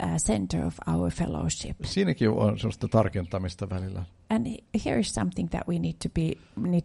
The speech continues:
Speaker 1: to learn to
Speaker 2: Siis
Speaker 1: focus more.
Speaker 2: small talk on tärkeää, siis semmoinen jutustelu.
Speaker 1: Small talk, uh, is important
Speaker 2: Ja, ja kuulumisten vaihtaminen.
Speaker 1: than that we exchange how we are doing.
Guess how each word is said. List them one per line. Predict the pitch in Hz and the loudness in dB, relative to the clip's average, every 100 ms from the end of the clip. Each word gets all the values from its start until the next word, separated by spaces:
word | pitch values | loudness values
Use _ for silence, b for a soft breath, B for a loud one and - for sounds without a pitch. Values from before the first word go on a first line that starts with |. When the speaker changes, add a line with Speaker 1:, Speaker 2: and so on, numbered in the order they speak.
| - | 2
Speaker 1:
to | 175 | 4
learn | 165 160 | 4 2
to | 151 | 0
Speaker 2:
Siis | 123 170 - | 0 0 0
Speaker 1:
focus | 160 - | -2 0
more. | 175 175 82 76 - - | 0 2 0 -2 -6 -10
Speaker 2:
small | - 127 135 | 0 6 8
talk | 139 139 127 | 10 8 8
on | 120 | 6
tärkeää, | 110 139 120 - 95 | 6 4 4 0 -2
siis | 92 92 | -2 -2
semmoinen | 101 104 101 | 0 2 2
jutustelu. | 117 107 - 98 92 87 - | 2 0 0 0 0 -2 -6
Speaker 1:
Small | - - 208 208 | -8 -4 0 0
talk, | 214 - 208 208 - - - | 0 0 -2 -2 -6 -8 -2
uh, | 180 175 | 0 2
is | - 185 - | 0 -2 -2
important | 196 185 190 214 208 208 202 | -4 -2 0 0 0 0 2
Speaker 2:
Ja, | 98 92 | 2 2
ja | 104 98 | 0 0
kuulumisten | - 113 113 104 - 107 | 4 6 6 6 4 2
vaihtaminen. | 107 101 - 95 92 92 | 4 2 0 -4 -2 -2
Speaker 1:
than | - 107 104 | -2 -2 -4
that | 175 175 | -2 -2
we | 180 170 | -2 -2
exchange | 170 - - - 180 185 190 - | -4 -6 -6 0 0 0 -2 -2
how | 170 | 0
we | 165 | 2
are | 160 160 170 | 0 0 0
doing. | 185 180 180 | 0 0 -2